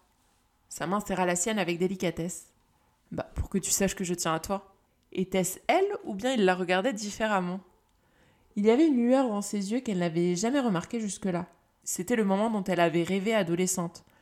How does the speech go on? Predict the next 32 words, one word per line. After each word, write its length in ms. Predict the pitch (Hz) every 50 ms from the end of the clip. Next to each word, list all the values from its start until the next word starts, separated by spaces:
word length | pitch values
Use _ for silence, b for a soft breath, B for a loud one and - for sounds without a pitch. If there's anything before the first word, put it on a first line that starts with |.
| b b b b b _
qu'Alec 480 | - - 170 170 170 180 190 190 - -
n'ait 120 | 185 175
Dieu 180 | 170 165 180 185
que 120 | - 202
pour 300 | 196 - - - 185 170
elle. 200 | 170 165 175 180 - _ _ _ _ _ _ _ _ _ _ _ _ _ _ _
Elle 140 | - 190 196
s'était 240 | - 214 196 214 196
vite 140 | 208 247 -
fait 120 | 294 269
une 100 | 220 190
raison, 360 | 185 190 196 185 170 185 190 - b b b b b b b -
et 160 | - 160 170
rendu 280 | 165 175 175 170 175 180
compte 220 | - 208 202 190
que 100 | - 185
la 140 | 160 165 175
vie 140 | 175 202 240
n'était 220 | 220 185 - 185
pas 240 | 175 202 202 196 190
un 60 | 170
conte 240 | 160 - 202 196 190
de 80 | 180 175
fées, 260 | - - - 175 - b b b b b b b b b
et 120 | - 170 170
qu'il 180 | - - 175
n'y 100 | 185 180
aurait 160 | 175 180 185
jamais 220 | 170 196 202 208 202
rien 200 | 202 202 202 190
entre 340 | 185 170 175 - - 180
eux. 60 | 160